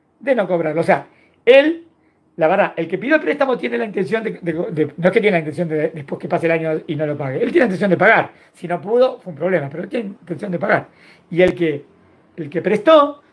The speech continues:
también tuvo la intención de que si él no va a tenerlo, no pasa nada. La plena intención de no cobrarlo, este préstamo sin ánimo, sin ánimo de devolución, es solo un ejemplo de muchas leyes que existen de ayuda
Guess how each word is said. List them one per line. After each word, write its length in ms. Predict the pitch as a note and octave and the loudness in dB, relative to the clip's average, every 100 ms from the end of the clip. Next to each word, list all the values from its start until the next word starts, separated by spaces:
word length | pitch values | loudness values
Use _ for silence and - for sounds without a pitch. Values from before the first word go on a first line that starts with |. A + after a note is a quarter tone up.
| _ | _
también 360 | - E4 D#4 | -2 0 -4
tuvo 180 | G#3 C#4+ | -2 2
la 80 | C#4 | 2
intención 380 | C4 C4 C#4+ C#4+ | 0 -4 -4 -2
de 100 | A#3+ | 0
que 100 | A#3 | -2
si 160 | A#3+ | 4
él 160 | B3 C4 | 4 6
no 120 | C4 | 0
va 280 | B3+ B3 B3+ | 0 2 0
a 80 | G#3 | 2
tenerlo, 500 | A#3+ C4 B3 B3 B3 | 2 2 2 -2 -2
no 100 | G#3 | -6
pasa 220 | F#3 E3 | -4 -4
nada. 300 | E3 B2 G2 _ _ _ _ | -6 -8 -14 _ _ _ _
La 280 | F3 F3 F3+ | 2 4 4
plena 280 | B3 B3 G3+ | 2 2 0
intención 420 | F3+ F3+ F3+ D#4 | -2 -6 -4 -6
de 120 | D#4 | -4
no 120 | F4+ - | -4 -2
cobrarlo, 640 | F4 E4+ C4+ A#3 A3 _ _ _ _ _ _ | 2 2 2 0 -4 _ _ _ _ _ _
este 260 | F3+ D#3+ F3+ | -6 0 0
préstamo 580 | F#3+ A3+ G#3 D#3 B2+ - _ _ _ | 4 2 2 -4 -6 -16 _ _ _
sin 640 | - - - D4+ E4 D4+ - | -20 -14 0 2 2 -4 -2
ánimo, 480 | C4+ C#4 A3 C#3 C3 _ _ _ | 0 2 0 -8 -12 _ _ _
sin 300 | - B3 B3+ | -10 -4 2
ánimo 380 | A#3+ G3 C3+ A2 _ _ _ _ _ _ _ | 2 0 -8 -14 _ _ _ _ _ _ _
de 140 | D3+ | 0
devolución, 800 | E3+ A3+ G#3 D#3+ G#3+ B3 C4 B3 _ _ _ _ _ _ _ | 4 6 6 4 4 4 0 -12 _ _ _ _ _ _ _
es 160 | G3 F#3 | -2 4
solo 220 | A3+ G#3+ | 6 6
un 80 | F#3 | 4
ejemplo 580 | D3+ G3+ F#3+ F#3 G3 - _ _ _ - | 2 0 0 -2 -4 -6 _ _ _ -4
de 240 | E3 A#3 | 6 8
muchas 420 | E4+ G4+ - G#3 | 8 2 0 0
leyes 300 | E3+ D#3 - | 0 -4 -10
que 80 | F3 | -12
existen 400 | C#3 A3+ - G3+ | -12 -12 -4 -2
de 60 | F#3 | 0
ayuda 480 | F3+ D#4+ D#4 D4+ | 2 6 6 4